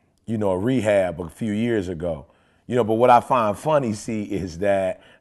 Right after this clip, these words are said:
<laughs> you know, when you are a beast at what you do, you know, when you are one of the greatest at what you do, just honestly, you know, the world will make an allowance for you. You, you know what I'm saying? And I was watching recently an N F L player,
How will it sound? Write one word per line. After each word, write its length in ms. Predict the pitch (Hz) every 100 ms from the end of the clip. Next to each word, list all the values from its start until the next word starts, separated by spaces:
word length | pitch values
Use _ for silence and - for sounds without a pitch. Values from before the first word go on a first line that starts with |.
| - -
<laughs> 680 | 107 - - - - _
you 140 | - 123
know, 380 | 113 101 98 -
when 360 | 82 113 113
you 200 | 120 156
are 440 | - 123 113 107 -
a 100 | 117
beast 600 | 104 80 143 165 107 -
at 100 | 110
what 280 | 104 110 -
you 100 | 104
do, 340 | 82 110 80 64 _ _ _ _
you 120 | 92
know, 260 | 90 87 90
when 200 | 90 92
you 300 | 98 110 113
are 260 | 95 101 92
one 280 | 95 104
of 80 | 95
the 80 | 85
greatest 760 | 76 85 101 139 139 104 90 - _ _ -
at 160 | 104
what 240 | 101 117 104
you 140 | 104
do, 420 | 85 117 110 87 -
just 240 | 104 107 -
honestly, 800 | 123 143 151 113 - 98 87 82 _ _ _ _
you 120 | - 107
know, 160 | 101
the 140 | 90 101
world 440 | 95 117 135 117
will 100 | 104
make 260 | 104 101 101
an 100 | 98
allowance 580 | 95 107 117 107 90
for 280 | - 98 80
you. 200 | 65 64 71 _
You, 140 | - 98
you 80 | 117
know 80 | 117
what 80 | 113
I'm 80 |
saying? 440 | 110 131 123 117 107 - _
And 100 | 95
I 80 | 107
was 160 | 107 98
watching 460 | 101 104 - 98
recently 520 | 101 110 - 101 98 90
an 60 |
N 160 | 90 107
F 160 | 98
L 200 | 113 104
player, 520 | 92 101 95 92 87